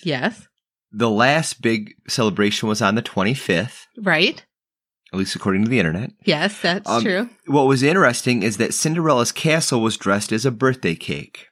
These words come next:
Speaker 1: Yes, people complain about that a lot.
Speaker 2: I, actually, literally the first time I've ever seen this. Um, but I'll, I'm gonna ask you some numbers, and I, I want you to say, either say it's above or below. So I'll give
Speaker 1: Okay.
Speaker 2: you a number, and, and so
Speaker 1: That's fair.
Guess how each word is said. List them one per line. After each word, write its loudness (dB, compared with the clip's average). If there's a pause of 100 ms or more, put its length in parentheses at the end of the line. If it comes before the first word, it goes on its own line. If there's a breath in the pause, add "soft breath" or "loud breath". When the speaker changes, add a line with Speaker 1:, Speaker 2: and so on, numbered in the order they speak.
Speaker 1:
Yes, -2
people -4
complain -4
about -8
that -6
a -4
lot. -12 (800)
Speaker 2:
I, 2
actually, 2
literally 4
the 0
first -8
time 0
I've -2
ever -10
seen -6
this. -12
Um, 0 (320 loud breath)
but 0 (240 soft breath)
I'll, 4
I'm 2
gonna 2
ask 0
you -2
some -2
numbers, 2
and 0
I, -2 (160)
I 4
want 2
you 0
to 0
say, 0 (2000)
either 0
say 0
it's -4
above 0
or 0
below. -4
So -6
I'll 2
give 0
Speaker 1:
Okay. 4
Speaker 2:
you -2
a -2
number, 0
and, -2
and -4 (440 loud breath)
so -2
Speaker 1:
That's 2
fair. -2